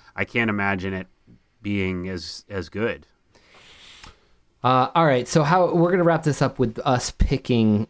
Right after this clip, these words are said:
Speaker 2: um, between three actors or three characters, not anyone. So obviously we got Aubrey, we got, uh, our good doctor, and I would say, uh,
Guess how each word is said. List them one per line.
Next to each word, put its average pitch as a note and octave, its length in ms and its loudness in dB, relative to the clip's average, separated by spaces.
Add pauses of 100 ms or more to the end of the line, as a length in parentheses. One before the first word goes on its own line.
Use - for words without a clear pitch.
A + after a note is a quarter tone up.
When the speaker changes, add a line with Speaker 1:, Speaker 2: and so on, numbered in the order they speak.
Speaker 2:
um, G2 480 0 (1000)
between A2+ 360 2
three A2+ 520 0
actors F2+ 640 -4
or A#2 120 2
three A#2 220 0
characters, F2+ 680 -4 (160)
not F#2 220 -4
anyone. E2 640 -6
So F#2 300 0
obviously G#2 440 0
we F#2 120 -2
got F#2 300 -2 (260)
Aubrey, F#2 640 -2 (300)
we F#2+ 140 -6
got, E2+ 560 -4 (480)
uh, F2+ 240 -2 (100)
our F2+ 280 -6
good F2+ 240 -6
doctor, F2 580 -2
and F2 380 -8
I F2+ 160 -6
would E2+ 120 -4
say, E2 600 -4
uh, D#2+ 380 -6